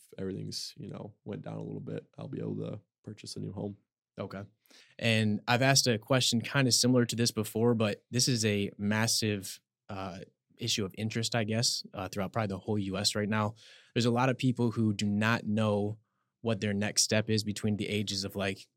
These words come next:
Speaker 2: you know, as early as seventeen up to twenty-five. And a lot of people are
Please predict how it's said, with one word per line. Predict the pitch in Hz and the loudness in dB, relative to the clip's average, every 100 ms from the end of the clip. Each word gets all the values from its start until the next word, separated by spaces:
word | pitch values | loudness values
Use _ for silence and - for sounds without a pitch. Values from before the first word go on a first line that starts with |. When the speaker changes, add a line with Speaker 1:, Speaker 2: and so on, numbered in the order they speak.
| _ - | _ -6
Speaker 2:
you | |
know, | 95 92 | -6 -4
as | 101 - - | -4 -4 -2
early | 110 107 | 0 0
as | 95 - | 2 4
seventeen | 123 110 104 - 120 113 110 113 _ _ | 4 4 2 4 6 6 4 0 _ _
up | 107 101 | -6 0
to | - 107 101 | 0 2 0
twenty-five. | 98 - 120 113 - 110 104 101 - - - _ - | -2 2 6 6 4 4 4 0 -6 -20 -20 _ -4
And | 110 107 | 0 0
a | |
lot | 117 | 0
of | 123 | 0
people | 127 113 | 0 0
are | 107 101 | 0 0